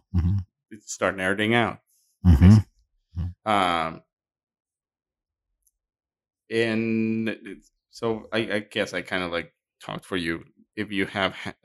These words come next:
Speaker 2: experienced that.
Speaker 1: Oh, yeah, for sure. Exactly like you said, when I was, this one time I was building, like, a little, um, um, bed bunks for my girls', um, dolls.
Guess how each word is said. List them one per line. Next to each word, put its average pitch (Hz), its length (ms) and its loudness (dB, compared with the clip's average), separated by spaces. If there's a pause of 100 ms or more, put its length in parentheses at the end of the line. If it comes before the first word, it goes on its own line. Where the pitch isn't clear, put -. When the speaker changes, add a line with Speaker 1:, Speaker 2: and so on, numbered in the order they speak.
(160)
Speaker 2:
experienced 98 640 -2
that. - 260 -8 (1000)
Speaker 1:
Oh, 123 100 6
yeah, 107 240 8
for - 160 -2
sure. 107 280 4 (540)
Exactly 110 460 6
like 92 240 2
you 87 80 -2
said, 101 220 4
when 92 140 6
I 92 80 8
was, 87 280 0 (920)
this 117 180 8 (340)
one 120 180 12
time 117 180 10
I 113 40 12
was 101 140 10
building, 98 360 8
like, 90 200 4
a - 60 -2
little, 87 560 4
um, 82 300 -2 (1400)
um, 87 420 2 (520)
bed 110 220 8
bunks 82 360 2 (300)
for 107 140 4
my 92 140 8
girls', 92 680 4
um, 87 440 -4
dolls. 90 460 -2